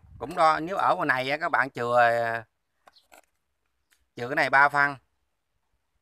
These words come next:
Các bạn phân lỗ thì ở này các bạn cũng, à, chừa đúng ba phân ha. Ví dụ đây làm, à, tấc mốt. Các bạn gạch một đầu bốn phân, bên đây bốn phân. Bạn chừa giữa ba phân cho nó bằng này nè,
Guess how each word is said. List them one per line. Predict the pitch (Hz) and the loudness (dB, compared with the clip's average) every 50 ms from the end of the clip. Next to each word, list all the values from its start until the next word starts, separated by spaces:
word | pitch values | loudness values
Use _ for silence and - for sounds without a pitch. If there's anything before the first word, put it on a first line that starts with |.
| _ _ _ _ _ _ _ _ _ _ _ _ | _ _ _ _ _ _ _ _ _ _ _ _
Các | - 143 120 | -8 -6 -6
bạn | 120 135 | -6 -4
phân | 143 139 139 | -6 -6 -2
lỗ | 117 104 127 165 170 | 0 0 0 0 0
thì | 147 | 0
ở | 117 117 139 156 | 0 0 0 2
này | 135 120 117 | 0 -2 -2
các | - 156 | -4 -6
bạn | 131 110 113 127 123 | -6 -6 -6 -6 -8
cũng, | 123 131 165 175 | -10 -12 -10 -6
à, | 175 160 147 143 139 139 139 131 _ _ _ _ _ _ _ _ _ _ _ _ _ _ _ _ _ _ _ _ _ _ - | -4 -2 0 0 -2 -2 -6 -10 _ _ _ _ _ _ _ _ _ _ _ _ _ _ _ _ _ _ _ _ _ _ -10
chừa | 113 113 | -6 -6
đúng | 139 156 | -2 0
ba | 185 170 143 | 2 2 4
phân | 151 139 139 | 4 2 2
ha. | 147 143 135 | 2 -2 -2
Ví | 131 143 | -4 -6
dụ | 143 113 110 123 139 | -6 -6 -6 -2 0
đây | 143 135 135 | 0 0 2
làm, | 135 120 113 110 110 110 | 2 0 0 0 -2 -6
à, | 110 107 107 104 - | -6 -6 -8 -10 -12
tấc | - 160 - | -12 -10 -6
mốt. | 170 170 185 208 _ _ _ _ _ _ _ _ _ _ _ _ _ - _ _ _ _ _ _ _ _ _ _ _ _ _ _ _ - | -2 -2 -2 -2 _ _ _ _ _ _ _ _ _ _ _ _ _ -20 _ _ _ _ _ _ _ _ _ _ _ _ _ _ _ -8
Các | 151 147 | -6 -4
bạn | 120 113 131 135 | -4 -4 -4 -4
gạch | 117 113 - _ _ _ _ _ _ _ _ _ _ - _ _ _ _ | -6 -6 -6 _ _ _ _ _ _ _ _ _ _ -20 _ _ _ _
một | - - - - | -18 -18 -12 -4
đầu | - 107 107 | -4 -4 -4
bốn | 117 139 151 170 - | -2 -6 -8 -4 0
phân, | 156 135 127 123 - _ _ _ _ _ - | 0 0 0 -2 -8 _ _ _ _ _ -18
bên | 123 123 | -10 -6
đây | 127 127 | -6 -4
bốn | 131 143 156 151 | -4 -6 -8 -4
phân. | 143 131 123 117 107 - - _ _ _ - - _ _ _ _ _ _ | -2 -2 -2 -2 -6 -16 -20 _ _ _ -20 -20 _ _ _ _ _ _
Bạn | - 110 117 - | -8 -8 -8 -6
chừa | - 113 107 120 127 | -6 -8 -8 -6 -6
giữa | 135 143 | -6 -2
ba | 143 135 127 127 | 0 2 2 2
phân | - 123 120 120 113 | 0 -2 -4 -4 -6
cho | 123 | -8
nó | 131 | -6
bằng | 120 101 107 120 | -6 -6 -8 -8
này | 127 113 110 | -8 -8 -8
nè, | 110 | -10